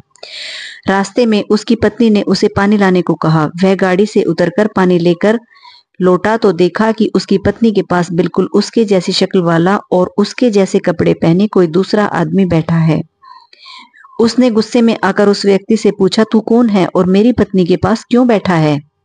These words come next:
तब उसने जवाब दिया, "यह मेरी पत्नी है और मैं इसे अभी-अभी ससुराल से विदा कराकर ला रहा हूं।" दोनों आपस में झगड़ा करने लगे। झगड़ा होते देख सिपाही वहां आ गए।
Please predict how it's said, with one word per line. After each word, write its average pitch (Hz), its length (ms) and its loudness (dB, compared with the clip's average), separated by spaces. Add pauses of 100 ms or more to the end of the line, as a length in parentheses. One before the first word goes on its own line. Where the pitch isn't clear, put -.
(1300)
तब 240 260 -2
उसने 196 280 0
जवाब 160 320 -2
दिया, 175 260 2
"यह 196 280 2
मेरी 175 280 2
पत्नी 233 380 0
है 254 240 2 (100)
और 190 200 2
मैं 196 300 0
इसे 233 260 0 (120)
अभी-अभी 190 560 0
ससुराल 175 460 -2
से 240 140 -4
विदा 175 280 -2
कराकर 165 380 0
ला 165 200 2
रहा 156 220 0
हूं।" 147 240 2 (1500)
दोनों 214 340 2
आपस 185 320 -2
में 233 120 2
झगड़ा 170 320 0
करने 156 320 2
लगे। 151 340 0 (680)
झगड़ा 208 300 0
होते 196 360 2
देख 202 240 0
सिपाही 185 420 0
वहां 170 280 0
आ 160 160 0
गए। 151 260 0